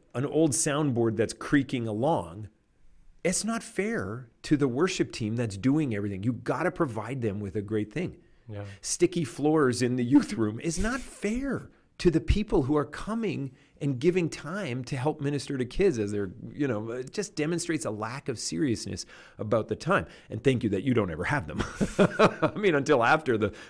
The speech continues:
Speaker 1: Coke falls everywhere, but we clean that up. Um, so constructive environments worthy of partners.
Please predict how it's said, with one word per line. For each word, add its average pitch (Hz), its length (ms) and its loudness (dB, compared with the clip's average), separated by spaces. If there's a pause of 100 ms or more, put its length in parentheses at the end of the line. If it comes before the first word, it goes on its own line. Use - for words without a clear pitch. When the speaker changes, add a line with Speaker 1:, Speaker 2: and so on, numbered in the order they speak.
Speaker 1:
Coke 107 240 4
falls 101 280 2
everywhere, 90 340 -4
but 98 140 -6
we 107 80 -6
clean 117 260 -4
that 117 180 -8
up. - 300 -8 (540)
Um, 117 600 -2 (100)
so 175 220 6 (240)
constructive 165 760 -2
environments 101 800 -2
worthy 120 640 0
of 98 200 -6
partners. 82 680 -10